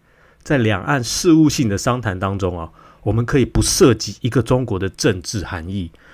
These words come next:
所以我们可以搁置争议，我们两边就事务性的交流没有问题，因为我们两边有共识，就是我们都认同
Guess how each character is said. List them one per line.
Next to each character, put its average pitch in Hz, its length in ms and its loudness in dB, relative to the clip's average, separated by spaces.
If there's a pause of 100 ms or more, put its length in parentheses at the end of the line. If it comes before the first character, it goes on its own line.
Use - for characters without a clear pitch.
(160)
所 131 100 -4
以 - 20 2
我 120 40 0
们 104 120 -2
可 127 140 0
以 110 40 2
搁 131 260 0
置 123 200 -2
争 107 240 -2
议， 98 220 -4
我 95 80 -6
们 101 160 -2
两 90 240 -2
边 127 280 0
就 147 160 2
事 151 260 0
务 131 160 4
性 110 200 -4
的 92 80 -6
交 113 300 -2
流 82 200 -6
没 113 120 -2
有 139 100 0
问 104 220 0
题， 78 220 -12 (600)
因 139 120 -2
为 151 80 4
我 113 100 2
们 95 160 -2
两 90 180 -2
边 107 140 2
有 92 100 0
共 95 220 -2
识， 82 200 -8
就 101 120 -4
是 98 60 -2
我 92 140 0
们 95 180 -2
都 175 260 4
认 160 220 4
同 92 240 -2